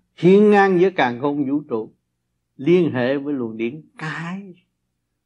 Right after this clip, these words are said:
của trung tâm sinh lực càn khôn vũ trụ mà tiến. Thì lúc nào các bạn cũng vững vàng, không có bị ngã nghiêng, ngã ngửa đâu.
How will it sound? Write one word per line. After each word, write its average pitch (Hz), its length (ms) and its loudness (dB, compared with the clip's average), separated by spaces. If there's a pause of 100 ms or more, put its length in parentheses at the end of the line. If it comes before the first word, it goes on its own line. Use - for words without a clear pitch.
(560)
của - 120 -16 (1300)
trung 131 220 -6
tâm 127 200 -6 (100)
sinh 127 200 -8
lực 120 220 -6
càn 104 260 -4
khôn 123 300 -14
vũ 117 120 -14 (100)
trụ 104 140 -12
mà 107 160 -14
tiến. 151 420 -4 (1300)
Thì 120 100 -10
lúc 147 200 -4
nào 117 340 -4
các 135 140 -20
bạn 113 200 -6
cũng 117 240 -12
vững 127 300 -6
vàng, 98 380 -4
không 127 240 -8
có 143 80 -4
bị 120 180 -4
ngã 117 240 -10
nghiêng, 139 360 -12
ngã 127 120 -6
ngửa 139 320 -4
đâu. 139 200 -10